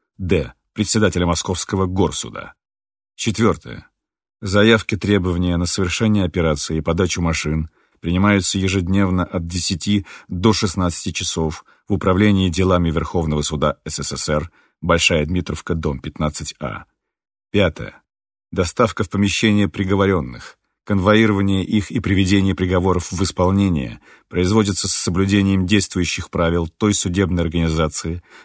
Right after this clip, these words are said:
которая вынесла приговор. Шестое. По исполнении приговора исполнитель той же судебной организации производит дальнейшие операции вплоть до вывозки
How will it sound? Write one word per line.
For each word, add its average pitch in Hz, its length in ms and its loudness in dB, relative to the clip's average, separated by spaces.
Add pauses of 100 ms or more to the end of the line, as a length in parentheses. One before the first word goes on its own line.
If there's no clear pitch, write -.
которая 87 400 0
вынесла 85 500 -2
приговор. 80 600 -4 (480)
Шестое. - 680 -4 (400)
По 107 120 2
исполнении 101 640 2
приговора 85 720 -2
исполнитель 98 640 0
той 101 220 2
же 90 120 0
судебной 87 520 0
организации 82 880 -2
производит 92 560 -2
дальнейшие 98 640 2
операции 85 560 0
вплоть 87 340 -2
до 95 140 2
вывозки 87 680 -2